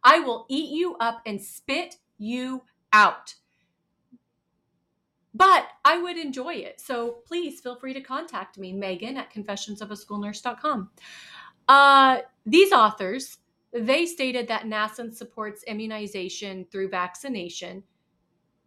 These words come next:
uh, to reduce the incidence of vaccine preventable diseases. So in twenty twenty-one, where was the data to show that the covid vaccine prevented disease?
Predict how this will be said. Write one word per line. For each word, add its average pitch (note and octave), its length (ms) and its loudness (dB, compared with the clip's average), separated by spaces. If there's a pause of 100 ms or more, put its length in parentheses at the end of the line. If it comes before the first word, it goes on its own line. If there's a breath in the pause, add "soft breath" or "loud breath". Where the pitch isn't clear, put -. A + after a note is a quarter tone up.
(480)
uh, G3+ 560 2
to B3+ 180 -8
reduce C4 360 -6
the E4+ 200 -10
incidence A#3 540 -10
of G#3+ 180 -14
vaccine A3 540 -4
preventable F#3+ 840 -8
diseases. B3 760 -8 (1120)
So C#4 580 0 (140)
in C#4 220 -4
twenty A#4+ 420 -6
twenty-one, A3 1080 -8 (420)
where D#4+ 360 -4
was A#4 280 0
the F#4 180 -4
data C#4 360 -4
to C#4 180 -12
show B3 300 -6
that G#3+ 180 -6
the G#3 100 -12
covid C#4 460 -8
vaccine A#3+ 600 -8
prevented G#3+ 760 -10
disease? F3 640 -14